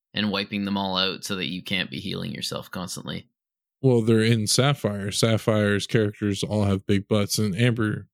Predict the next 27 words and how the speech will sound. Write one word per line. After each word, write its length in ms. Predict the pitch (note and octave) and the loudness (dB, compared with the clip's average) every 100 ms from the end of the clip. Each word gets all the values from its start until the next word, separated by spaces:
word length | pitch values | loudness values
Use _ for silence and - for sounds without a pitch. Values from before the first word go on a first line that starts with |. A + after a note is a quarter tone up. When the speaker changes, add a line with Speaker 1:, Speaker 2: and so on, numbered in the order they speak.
| _ _ | _ _
Speaker 1:
<laughs> 220 | _ - G#3 - - F3+ C#3 - | _ -4 -4 -6 -6 -2 -2 0
Speaker 2:
has, 640 | C3 G#2 F#2+ G#2 - - _ - | 2 2 2 -2 -4 -8 _ -6
uh, 280 | G#2+ G#2 - | -4 -2 -4
a 120 | A2+ | 2
lot 240 | G#2+ G2+ G2+ | 4 4 2
of, 240 | G#2 C3 - _ _ _ _ _ _ _ _ _ _ _ _ _ _ _ | -2 -10 -20 _ _ _ _ _ _ _ _ _ _ _ _ _ _ _
uh, 180 | G#2+ A2 | -6 -6
big 280 | A#2 A2+ G2+ | 0 0 0
butt 160 | G2+ G2 | -4 0
characters 500 | G#2+ G2+ - G2+ G#2 | 0 0 -4 -4 -2
as 140 | G2 | 2
well. 260 | A2 G2 _ _ _ _ _ | 2 0 _ _ _ _ _
Speaker 1:
Oh, 120 | D#3 C3+ | -4 -2
so 160 | - | 0
you 160 | A2+ B2 | 0 0
are 120 | C#3+ | 0
looking 280 | A#2 G#2 G2+ | -4 -4 -6
at 80 | E2+ | -4
the 140 | F2+ | -6
art. 200 | E2+ - _ _ _ _ _ _ _ _ _ | -6 -8 _ _ _ _ _ _ _ _ _
<laughs> 1600 | C3+ - B3+ A#3 - C#3 F#3+ - - - D#3+ D3+ - - - - - - _ _ _ _ _ _ _ _ | -6 -4 -2 0 2 2 2 0 -2 0 -2 -2 -2 -4 -2 -4 -6 -10 _ _ _ _ _ _ _ _
Speaker 2:
The, 360 | A#2+ B2 A#2+ A#2 G#2+ G#2 G#2 G#2 G2+ | 2 4 6 4 4 2 2 0 -2
uh, 20 | - | -2
next 360 | A2+ B2 D#3 - | 2 2 2 0
character 380 | A#2+ G#2+ - G#2+ | 0 2 2 4
we 180 | G#2 | 6
have 560 | G2+ F#2+ G2 A2+ C3+ - | 6 6 6 4 2 -6